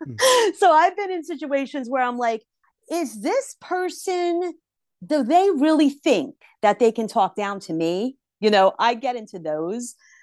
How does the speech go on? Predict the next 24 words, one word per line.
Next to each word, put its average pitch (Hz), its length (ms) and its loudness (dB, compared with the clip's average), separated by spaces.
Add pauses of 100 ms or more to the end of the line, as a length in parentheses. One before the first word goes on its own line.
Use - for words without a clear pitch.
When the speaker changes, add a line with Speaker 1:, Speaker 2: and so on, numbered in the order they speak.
Speaker 2:
situations 330 760 2
where 311 140 4
I'm 254 100 2
like, 226 300 -2
"Are 220 160 2
they 269 360 -2
out 240 280 0 (100)
of 175 160 -4 (140)
their 196 340 -2
minds?" 190 1160 -8
You 180 140 2
know? 175 380 6 (340)
So 254 500 4
I 311 140 2
get 381 200 -2
where 285 120 -4
this 208 180 -10
guy 202 200 -2
would 180 200 -10
be 185 300 -12
passive 185 440 -2
aggressive 160 680 -2 (120)
about 143 560 0 (440)
not 160 520 0